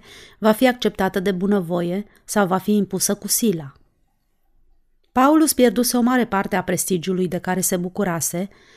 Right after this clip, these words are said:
dar trecerea lui în fața legionarilor era și acum destul de mare. Executa ordinele în atitudine respectuoasă, dar era atât de tăcut și de întunecat, încât nimeni nu putea bănui ce gânduri clocesc în mintea lui.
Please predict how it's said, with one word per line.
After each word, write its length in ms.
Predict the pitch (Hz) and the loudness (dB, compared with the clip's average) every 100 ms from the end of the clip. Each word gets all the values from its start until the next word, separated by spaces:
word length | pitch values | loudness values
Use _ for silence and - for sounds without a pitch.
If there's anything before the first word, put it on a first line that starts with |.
| _ | _
dar 200 | - 233 | 0 2
trecerea 480 | 226 254 277 277 233 | 4 2 2 2 2
lui 260 | 202 226 208 | 2 2 2
în 120 | 180 | 0
fața 300 | 180 180 180 | -2 -2 -2
legionarilor 760 | 180 165 180 175 180 202 208 214 | -2 -2 -2 0 -2 -2 -2 0
era 260 | 208 202 208 | 0 0 -2
și 200 | - 247 | -2 -2
acum 340 | 214 185 190 | -4 -4 -4
destul 320 | 190 - 175 | -4 -4 -6
de 100 | 170 | -4
mare. 440 | 185 208 160 147 _ _ _ _ _ _ _ _ _ | -2 -2 -4 -10 _ _ _ _ _ _ _ _ _
Executa 640 | 220 185 214 214 226 269 | -4 0 0 0 2 4
ordinele 460 | 226 190 180 185 185 | 4 2 0 0 0
în 80 | 185 | 0
atitudine 580 | 180 185 208 196 190 | -2 -4 -4 -2 0
respectuoasă, 920 | 180 180 208 196 214 170 160 - 175 196 _ _ _ _ | 0 -2 -6 -6 -6 -6 -6 -6 -6 -8 _ _ _ _
dar 200 | 196 208 | 0 2
era 280 | 208 208 214 | 4 2 0
atât 280 | 190 175 247 | -2 -2 0
de 100 | 254 | 2
tăcut 320 | 185 - 208 | 0 -4 -6
și 160 | - | -4
de 80 | 185 | -2
întunecat, 720 | 185 170 180 175 - 170 214 - - - - | -4 -4 -6 -6 -6 -6 -8 -12 -20 -20 -4
încât 320 | 220 240 240 | 0 2 4
nimeni 340 | 247 302 269 | 6 6 4
nu 80 | 202 | 2
putea 280 | 180 175 190 | 0 -2 -2
bănui 380 | 180 185 180 196 | 0 0 0 -2
ce 180 | - 185 | -2 -2
gânduri 460 | 185 226 208 185 | 2 2 2 -2
clocesc 520 | - 175 147 175 - | -6 -8 -4 -4 -4
în 120 | 175 175 | -4 -4
mintea 320 | 170 165 180 | -4 -4 -4
lui. 300 | 185 170 | -4 -4